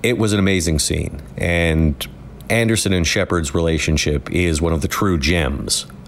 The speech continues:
of the Mass Effect trilogy. And, uh, I think you also had another little request, so let me just fulfill that. I'm Commander Shepard,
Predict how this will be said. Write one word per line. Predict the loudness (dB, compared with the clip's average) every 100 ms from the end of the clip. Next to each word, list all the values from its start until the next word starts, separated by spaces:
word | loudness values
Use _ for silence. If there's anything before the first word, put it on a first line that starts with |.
| -4
of | -2
the | 0
Mass | 2 2 0
Effect | -2 -4 -4
trilogy. | -2 -2 -2 -4 -6 -14 -16 -18 -18 -18 -16 -18 -18 -18 -18 -8 0
And, | 2 4
uh, | 4 2
I | 2 0
think | 2 2
you | 4
also | 4 4
had | 4 2
another | 2 2 2 2
little | 2 2 0
request, | -2 0 0 0 0
so | 0
let | 2
me | 2
just | 2 0
fulfill | -2 -2 0 2
that. | 2 2 -2 -6 -16 -18 -18 -18 -18 -18 -18 -18 -18 -18 -18 -18 -18 -8 0
I'm | 2 2
Commander | 2 2 2
Shepard, | 2 2 0 -4